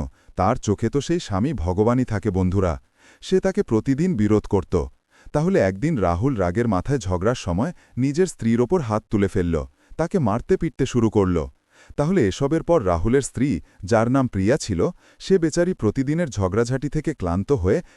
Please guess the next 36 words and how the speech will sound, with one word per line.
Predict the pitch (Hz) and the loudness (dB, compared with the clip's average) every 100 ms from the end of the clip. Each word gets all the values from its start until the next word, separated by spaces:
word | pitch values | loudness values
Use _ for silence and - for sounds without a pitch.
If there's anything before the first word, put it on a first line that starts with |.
| - | -2
নিজের | 131 139 175 | 0 2 0
পরাজয় | - 98 131 143 | 2 2 4 2
স্বীকার | 131 117 107 95 | 0 0 0 0
করে | 104 98 | 2 2
নিল, | 95 85 71 - _ | 2 2 -2 -6 _
আর | - 85 | -4 -2
বলল | 82 87 131 113 - - | 2 4 4 2 -2 -4
যে, | 131 | 0
"ঠিক | 190 180 170 | 0 0 0
আছে, | 101 - 76 - _ - | 0 0 -6 -8 _ -8
যখন | 85 110 175 180 | 0 2 2 0
তোমাকে | 101 113 - | 2 2 2
নিজের | 110 90 120 | 0 2 2
মতো | 139 143 165 | 2 0 0
করে | 170 160 | 0 0
জীবন | 107 104 143 | 0 0 0
কাটাতে | 156 160 170 | -2 -2 -2
হবে, | 175 196 95 71 _ - | 0 0 0 -2 _ -6
তাহলে | 170 190 | -2 0
তুমি | 196 190 180 | 2 2 2
নিজের | 110 107 147 | 2 0 -2
ইচ্ছা | 143 160 | -2 -4
মতো | 156 151 | -2 -2
করো, | 135 101 87 67 - - | 2 2 2 -2 -10 -8
আমি | 92 110 | 0 0
তো | 139 | 2
এখন | 127 95 160 | 2 2 0
এখান | 104 117 113 | 0 0 -2
থেকে | 143 131 | 0 0
চলে | 117 139 | 2 2
যাচ্ছি | 110 90 - 95 76 - 131 | 2 0 -2 -6 -6 -8 -4
নিজের | 156 196 | 0 2
মায়ের | 170 123 123 | 4 4 2
বাড়ি।" | 104 98 90 76 - _ - | 2 2 0 -4 -14 _ -8
তো | - | -4
বন্ধুরা, | 117 104 104 151 147 | 0 2 2 2 0